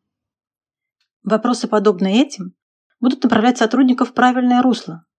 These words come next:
на путь развития своих способностей и профессионализма, а также давать им возможность развиваться и делать вклад в вашу компанию. Они оценят это прежде всего потому, что это их естественная потребность — развиваться, быть нужными и ценными,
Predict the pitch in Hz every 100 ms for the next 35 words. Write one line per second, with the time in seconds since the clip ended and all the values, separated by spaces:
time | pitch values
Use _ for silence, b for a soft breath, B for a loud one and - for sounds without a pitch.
0 | _ - 208 247 247 214 202 220 226 220
1 | 208 208 - 208 226 214 196 - - 214
2 | 208 - - 196 180 170 160 - _ _
3 | _ _ _ - 185 285 285 202 190 185
4 | 180 175 214 247 220 196 202 180 170 165
5 | 208 - _ _ _ _ 185 214 196 -
6 | 214 262 - - 180 190 214 180 175 165
7 | 151 147 185 _ _ _ _ _ _ -
8 | 208 214 214 - 233 208 180 170 226 294
9 | 247 208 196 190 - 180 165 156 _ _
10 | _ _ - 220 220 220 233 - 220 -
11 | 277 269 247 220 220 220 220 220 180 -
12 | - _ 185 170 202 202 190 - - _
13 | _ _ 202 208 262 247 220 208 208 208
14 | 180 156 180